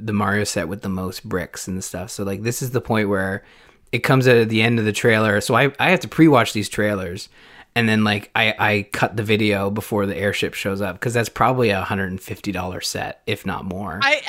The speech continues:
Speaker 2: at least, yeah. <laughs> 'Cause this is, so the, the Lego Mario stuff is all of the, the interactive Lego too, right? Like, it's not just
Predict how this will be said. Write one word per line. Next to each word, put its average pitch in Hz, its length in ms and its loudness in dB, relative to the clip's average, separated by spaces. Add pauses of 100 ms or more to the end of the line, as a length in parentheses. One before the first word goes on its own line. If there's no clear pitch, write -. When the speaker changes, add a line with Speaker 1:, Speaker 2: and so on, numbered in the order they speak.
(120)
Speaker 2:
at 202 100 -12
least, 208 560 -2
yeah. 208 400 0 (340)
<laughs> 403 380 -2
'Cause 302 200 0
this 392 200 0
is, 285 320 2
so 269 180 2
the, 240 280 2
the 240 100 2
Lego 247 320 2
Mario 196 440 4
stuff 175 320 -2
is 175 200 -2
all 175 280 4
of 165 200 0
the, 156 340 2
the 165 160 0
interactive 180 720 0
Lego 165 320 2
too, 151 340 -2
right? 135 280 2
Like, 143 160 0
it's 147 160 -4
not 151 300 0
just - 560 -2